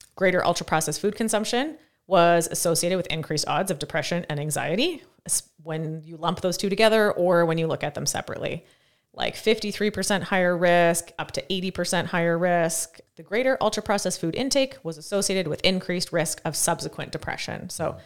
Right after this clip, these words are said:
Speaker 1: you eat crappy food now, you get depression in the future.
Speaker 2: Right.
Speaker 1: And then linking it back to the kids again, go to any restaurant and what's on the kids menu?
Speaker 2: Yeah, it's all garbage.
Speaker 1: Garbage. <laughs> Like, why are we,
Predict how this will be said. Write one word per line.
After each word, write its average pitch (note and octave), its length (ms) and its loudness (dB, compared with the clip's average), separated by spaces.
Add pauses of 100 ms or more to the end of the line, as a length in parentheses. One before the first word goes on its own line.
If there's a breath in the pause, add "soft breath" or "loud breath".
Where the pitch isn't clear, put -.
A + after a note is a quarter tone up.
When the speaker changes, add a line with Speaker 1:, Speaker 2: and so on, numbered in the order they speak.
(320 loud breath)
Speaker 1:
you D#3 120 -18
eat D#3+ 160 -20
crappy D#3+ 240 -4
food D#3 220 -6
now, F#3+ 340 2 (240 loud breath)
you E3 120 -18
get D#3+ 260 0
depression D3 600 -4 (200)
in D3 100 -8
the D3 80 -6
future. - 640 -14
Speaker 2:
Right. E2+ 180 -18 (320)
Speaker 1:
And F3+ 140 -2
then G3 100 0
linking A3+ 240 0
it A3 140 -2
back G3 160 0
to F#3 80 -4
the D3 100 -2
kids F3+ 260 -4
again, C4+ 360 -6 (420)
go A3 120 0
to - 120 4
any A3 160 2
restaurant F3 380 2
and E3 80 -2
what's E3 180 2
on F#3+ 80 0
the D3+ 60 -2
kids - 260 -4
menu? F#2+ 280 2
Speaker 2:
Yeah, D3+ 120 -8
it's - 160 -20
all D#2 80 -18
garbage. E2 400 -6 (220)
Speaker 1:
Garbage. C#4+ 760 6
<laughs> - 40 -4
Like, A#3+ 240 0
why C4+ 260 0
are E4+ 140 -2
we, D4 260 -6